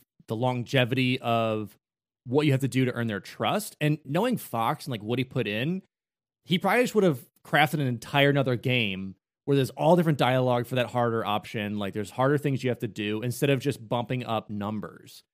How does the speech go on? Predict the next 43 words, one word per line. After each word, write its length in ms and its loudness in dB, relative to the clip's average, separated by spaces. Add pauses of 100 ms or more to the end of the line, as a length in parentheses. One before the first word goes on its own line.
(220)
So 240 -2
it 220 -10
makes 260 -4
sense. 400 0
And 120 -2
it's 140 -4
not 240 -4
meant 560 -4 (520)
to 100 4
be 240 0
the 100 -2
Dark 300 0
Souls 640 -4 (240)
of 80 -8
side 200 2
scrollers. 580 -4 (160)
You 100 2
know, 140 2
it, 100 2
it's 220 0
meant 240 0
to 100 -2
be 340 -2
this 240 -4
enjoyable 380 -2
game 440 0 (340)
that, 300 0 (200)
you 80 -2
know, 100 0
takes 440 -4
that 280 0 (200)
turn-based 500 -2
R 140 -2
P 160 -8
G 320 -2
and 100 -4
kind 140 -4
of 100 -12
flips 220 -4
it 60 -4
on 80 -4
its 120 -12
head. 500 0